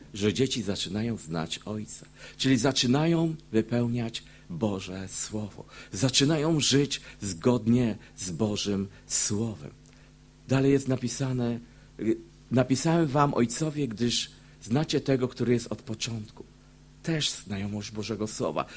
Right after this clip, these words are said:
czyli życie według Bożego Słowa. I zobaczcie, i o młodzieńcach tak samo napisane. "Napisałem wam, młodzieńcy, gdyż jesteście mocni, Słowo Boże mieszka w was i zwyciężyliście złego". Ale dalej,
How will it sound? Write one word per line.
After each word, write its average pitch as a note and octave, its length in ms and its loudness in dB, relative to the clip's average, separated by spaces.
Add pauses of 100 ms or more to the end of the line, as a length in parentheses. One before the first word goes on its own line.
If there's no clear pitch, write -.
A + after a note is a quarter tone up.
(120)
czyli A#2 260 6
życie C#3+ 540 0 (240)
według G#2+ 260 4
Bożego G#2+ 380 -2
Słowa. A#2+ 260 -2
I C#3+ 160 2
zobaczcie, B2+ 440 0
i C#3 40 2
o C#3+ 60 2
młodzieńcach D#3+ 600 2 (220)
tak E3 180 0
samo F3 320 2
napisane. E2 640 0 (220)
"Napisałem F#3 500 6 (120)
wam, G3 180 6
młodzieńcy, G3 460 4
gdyż E3+ 220 6
jesteście F#3+ 500 4
mocni, E3+ 640 6 (260)
Słowo G#3 340 10
Boże G3 300 8
mieszka F#3+ 380 6
w E3 60 0
was F#3+ 460 -2 (380)
i - 60 -2
zwyciężyliście B2+ 880 0
złego". D#3+ 440 -8 (2750)
Ale C3+ 220 4
dalej, A#2 460 0